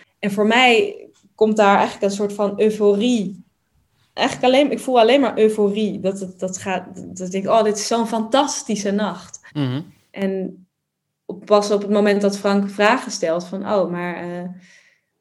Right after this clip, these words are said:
Speaker 1: ehm, zou er niet nog een, nog een andere laag onder kunnen liggen?" Ehm, dan ga ik doordenken of zo. Dus dan, dan kan je ook dichter bij elkaar komen.
Speaker 2: Waar, waar begint een nummer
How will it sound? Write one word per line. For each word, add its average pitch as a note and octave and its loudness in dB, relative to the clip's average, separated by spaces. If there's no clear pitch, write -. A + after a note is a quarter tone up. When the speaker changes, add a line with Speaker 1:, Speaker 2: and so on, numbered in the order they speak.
Speaker 1:
ehm, F#3 -6
zou F3 -4
er F#3 -2
niet F#3 -2
nog F#3 0
een, G3 0
nog G#3 0
een G#3+ 0
andere G#3+ 4
laag A#3 2
onder F#3 2
kunnen F#3 0
liggen?" F3+ -4
Ehm, G3 -2
dan G#3+ 0
ga G3+ 2
ik G3 2
doordenken F#3+ 6
of - -12
zo. - -6
Dus F3 -8
dan, F#3+ -2
dan G3+ 0
kan G#3+ 0
je G#3+ 4
ook A#3 2
dichter G#3+ 4
bij F#3 2
elkaar G3+ 0
komen. E3 -4
Speaker 2:
Waar, E3 -2
waar F3 2
begint G#3+ 4
een F3 4
nummer E3 2